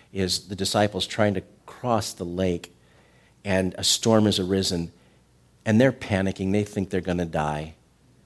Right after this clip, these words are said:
okay? They're just, and, and, and they get mad at Jesus. He's up in the front of the boat, and he's just sacked out sleeping.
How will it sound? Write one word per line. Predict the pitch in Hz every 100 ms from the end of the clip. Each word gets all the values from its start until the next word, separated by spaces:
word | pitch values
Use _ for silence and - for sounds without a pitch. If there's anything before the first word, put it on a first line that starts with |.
| _ 90
okay? | 85 87 85 87 101 _ _ _
They're | 113
just, | 110 98 - - _ _ _ -
and, | 107 -
and, | 113 110
and | 117 127
they |
get | 147 170
mad | 147 170 208 82 - _
at | 107 104
Jesus. | 135 170 87 - - - _ _ _ _
He's | _ 165 185
up | 185 185
in | 165
the |
front | 156 170 170
of |
the | 151
boat, | 143 165 127
and | 123
he's | 175 -
just | 175 - -
sacked | - 143 147 135
out | 135 -
sleeping. | 110 98 101